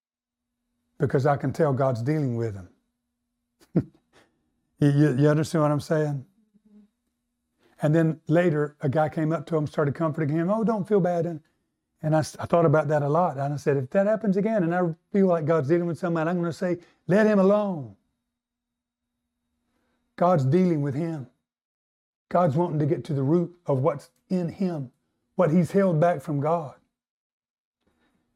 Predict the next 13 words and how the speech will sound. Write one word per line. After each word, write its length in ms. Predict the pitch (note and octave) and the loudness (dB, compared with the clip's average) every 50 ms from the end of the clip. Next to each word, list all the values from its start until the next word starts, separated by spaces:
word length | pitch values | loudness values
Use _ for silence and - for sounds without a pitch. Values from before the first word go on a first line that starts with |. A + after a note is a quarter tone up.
| _ _ _ _ _ _ - | _ _ _ _ _ _ -10
So, 440 | - - G3 F3+ E3 C3+ A2+ F#2 - _ _ - | -2 2 2 4 2 2 -2 -4 -12 _ _ 2
getting 280 | E3 E3+ F3 G3 F#3+ | 4 4 6 6 6
back 240 | E3+ F#3 F3+ D3+ D3 | 6 4 4 2 0
to 60 | D#3 | 0
this 240 | C#3+ D3+ D#3 C#3 - | 0 0 0 -2 -4
point, 340 | - - E3+ F3 D#3+ C3+ - _ _ _ _ _ _ _ _ _ _ _ _ _ _ _ _ _ _ _ _ _ - | -2 -2 -2 -2 -2 -6 -10 _ _ _ _ _ _ _ _ _ _ _ _ _ _ _ _ _ _ _ _ _ 0
is 200 | D#3 D3 C3 C#3+ | 2 2 4 2
there 200 | G3 F#3+ E3+ - - - | 2 0 -2 -6 -10 -16
something 680 | - - - C#4 A3 G3+ F#3+ - F3+ D3 C#3+ D#3+ D#3 | -12 -6 -4 -2 -2 -2 -2 -2 0 0 0 0 2
God's 300 | C#3+ E3 E3 E3+ D3+ A#2 | 2 2 2 2 0 -2
been 340 | C3 E3 D#3 D3+ D3 D3 - _ _ _ _ _ _ - _ _ _ _ _ _ | -2 -2 -2 -2 -2 -6 -8 _ _ _ _ _ _ -20 _ _ _ _ _ _
pointing 440 | - - B3+ A#3+ A#3+ G#3 F#3+ F3 D#3+ | -6 0 2 4 4 4 4 4 2
his 220 | D3+ C3+ - - | 0 -2 -4 -8